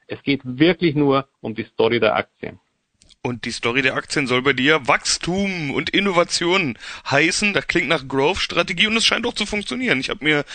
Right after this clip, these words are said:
Speaker 2: deine Performance angeschaut in zwölf Monaten, plus sechsundvierzig Prozent fast. Deine Durchschnittsperformance liegt bei sechzehn Komma vier Prozent. Das heißt, du hast in den letzten zwölf Monaten fast dreimal so viel Performance wie üblich. Was war dafür ausschlaggebend?
Speaker 1: Na ja, gut, also wir haben natürlich jetzt ein bisschen auch die Basis,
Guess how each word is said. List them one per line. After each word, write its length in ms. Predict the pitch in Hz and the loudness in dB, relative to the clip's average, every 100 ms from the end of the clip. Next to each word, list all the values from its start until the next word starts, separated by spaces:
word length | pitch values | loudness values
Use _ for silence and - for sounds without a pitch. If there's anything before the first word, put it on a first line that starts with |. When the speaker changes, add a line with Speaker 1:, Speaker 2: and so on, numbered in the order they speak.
| - - | -10 -2
Speaker 2:
deine 200 | 143 151 | 0 2
Performance 460 | 151 151 175 202 | 0 2 0 0
angeschaut 340 | 185 190 185 - | -2 0 0 0
in 120 | 151 | -2
zwölf 300 | 156 160 160 | 0 0 0
Monaten, 340 | 160 185 117 | 0 0 -2
plus 240 | - 202 - | -2 0 0
sechsundvierzig 640 | 190 208 196 185 - - | 0 -2 -2 -2 -4 -6
Prozent 400 | 151 139 156 196 | -6 0 0 -2
fast. 420 | - 123 - - - - - | -4 -2 -2 -8 -10 -8 0
Deine 200 | 139 151 | 0 2
Durchschnittsperformance 880 | 170 254 208 - 170 151 151 180 - | 2 4 2 2 0 2 2 2 -2
liegt 140 | 160 | 0
bei 120 | 160 143 | 0 2
sechzehn 440 | 143 - - 170 | 0 0 -2 -2
Komma 220 | 147 139 | 0 -2
vier 260 | - 147 190 | -2 -2 -2
Prozent. 420 | - 196 196 202 | -2 0 0 2
Das 120 | 143 | 2
heißt, 180 | 156 - | 2 2
du 100 | 151 | 2
hast 200 | 156 - - 113 | 2 -2 -8 -2
in 80 | 147 | 0
den 100 | 143 | 2
letzten 280 | 151 - | 0 -2
zwölf 240 | - 165 151 | 0 0 0
Monaten 260 | 160 170 | 2 2
fast 220 | - 190 - | 2 -2 0
dreimal 340 | 147 180 208 196 | -2 2 2 2
so 80 | 196 | 2
viel 220 | 202 190 | 0 2
Performance 580 | 165 - 147 202 202 135 | 0 2 2 2 -2 -2
wie 40 | |
üblich. 380 | 151 - 247 - - - | -2 -2 -4 -4 -6 -2
Was 140 | - | 2
war 120 | 135 | 2
dafür 200 | 117 170 | 2 0
ausschlaggebend? 600 | 165 - 180 - 196 - - _ _ _ _ - - - - | -2 -2 -2 -2 -4 -10 -16 _ _ _ _ -20 -14 -14 -10
Speaker 1:
Na 460 | - 160 180 175 151 | -2 2 6 6 6
ja, 180 | 143 | 4
gut, 340 | - 160 156 - | 4 2 2 -2
also 300 | 135 127 123 | -2 -2 0
wir 100 | 123 | 0
haben 160 | 123 | 0
natürlich 320 | 127 120 127 120 | -2 -4 -4 -4
jetzt 160 | 120 | -4
ein 60 | 117 | -4
bisschen 280 | 127 - 95 | -2 -2 -2
auch 140 | 123 | -2
die 80 | 110 | 0
Basis, 460 | 101 107 117 113 | 2 2 2 -4